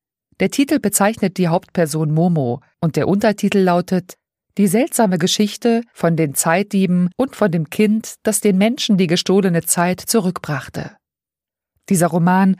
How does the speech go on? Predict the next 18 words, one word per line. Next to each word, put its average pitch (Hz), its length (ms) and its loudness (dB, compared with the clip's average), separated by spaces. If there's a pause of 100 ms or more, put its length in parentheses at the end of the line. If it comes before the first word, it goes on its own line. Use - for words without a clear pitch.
(400)
ist - 160 -2
mit 180 220 0
weltweit 175 580 0
über 165 220 2
sieben 202 320 0
Millionen 170 420 2
verkauften 165 520 -2
Exemplaren 170 800 0 (120)
nach 233 260 2
dem 208 160 0
Roman 180 520 0
Die 156 100 2
unendliche 165 520 0
Geschichte 180 580 0 (320)
das - 180 -2
erfolgreichste 202 800 0
Werk 170 300 -2
Endes. 147 580 -4